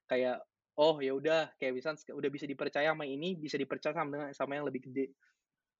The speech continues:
Nah, I think it just like, em, I think it just like comes down to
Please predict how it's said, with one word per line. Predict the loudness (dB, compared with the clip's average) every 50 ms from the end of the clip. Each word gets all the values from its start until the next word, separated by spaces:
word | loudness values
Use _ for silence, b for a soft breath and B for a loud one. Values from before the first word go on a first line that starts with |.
| -16 -16 _ _
Nah, | -6 -4 -2 -2 -2
I | -2
think | -2 -2 -2
it | -2 0
just | 0 0 2
like, | 4 2 2 0 -4 -2 2
em, | 4 6 6 4 4 0 -4 -10 -16 _ _ _ _ _ _ _ -20 -20 -20 _ _ -4
I | -2 0
think | 0 0 -2
it | -2 -2 -2
just | -2 -2 0
like | 0 -2 -2
comes | 0 -2 -4 -4 -2
down | -2 -2 -2 -2 -4
to | -4